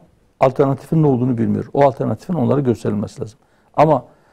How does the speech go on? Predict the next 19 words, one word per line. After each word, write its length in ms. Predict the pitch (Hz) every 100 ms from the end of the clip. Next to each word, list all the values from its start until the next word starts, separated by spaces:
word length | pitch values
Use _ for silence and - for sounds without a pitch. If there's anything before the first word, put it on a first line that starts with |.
| _ _
sadece 380 | - 151 147 156
"Ey 160 | 156
gelin, 400 | 147 156 143 127
insanlar 500 | 117 135 123 139 131
gelin, 260 | 120 143 131
İslam'a 420 | 123 - 127 127
gelin 360 | 127 123 120 - _ _ _ _ _
veya 160 | 127 127
İslam'ın 440 | 127 - 135 131 110 -
iktisat 460 | 127 120 - 131
nizamına 400 | 135 120 120 127
gelin, 220 | 117 120 117
kurtulacaksanız 760 | - 120 120 127 135 135 113
faizi 340 | - 117 127 123
terk 220 | 127 127
edin." 180 | 117 113
Sadece 300 | - 135 127
bununla 200 | 131 117
olmaz. 380 | 110 120 104